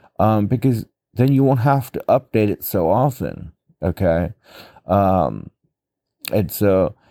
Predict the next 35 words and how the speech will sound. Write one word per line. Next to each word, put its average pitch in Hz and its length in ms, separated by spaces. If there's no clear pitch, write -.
you 95 120
know, 78 260
the 98 200
question 143 540
that 131 100
I 123 60
ask 156 340
you 90 100
is, 87 160
would 117 280
you 160 100
buy 92 300
your 101 180
own 127 160
product? - 680
Okay? 90 420
And 101 200
then 98 260
simply 107 560
for 120 180
bonuses, 101 800
I'll 78 120
say 82 220
this 98 200
for 78 140
the 76 60
last 82 280
time, 73 420
which - 220
is 78 160
this. 87 460
Don't 117 500
give 131 320
them 95 280
your 90 260